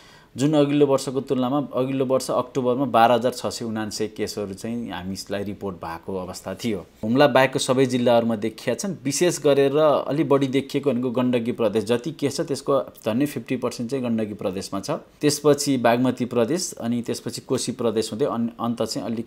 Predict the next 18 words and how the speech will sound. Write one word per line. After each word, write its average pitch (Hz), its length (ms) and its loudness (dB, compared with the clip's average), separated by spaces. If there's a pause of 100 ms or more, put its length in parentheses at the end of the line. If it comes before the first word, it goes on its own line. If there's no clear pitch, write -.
(120)
कम 113 280 2
देखिन्छ 104 400 -4
भने 107 280 -4
जिल्लाको 120 400 0
हिसाबमा 107 300 -4
सबभन्दा 110 400 -4
धेरै 98 260 -8
चाहिँ 101 260 -10
कास्की 107 360 -4
जिल्लामा, 101 440 -4 (720)
काठमाडौँ, 120 500 2
काठमाडौँपछि 107 600 -4 (100)
तनहुँ, 113 380 0
पर्वत 107 340 0
र 107 100 0
ललितपुर, 101 540 -6 (580)
अ, 90 360 -2
ज-, 92 140 -8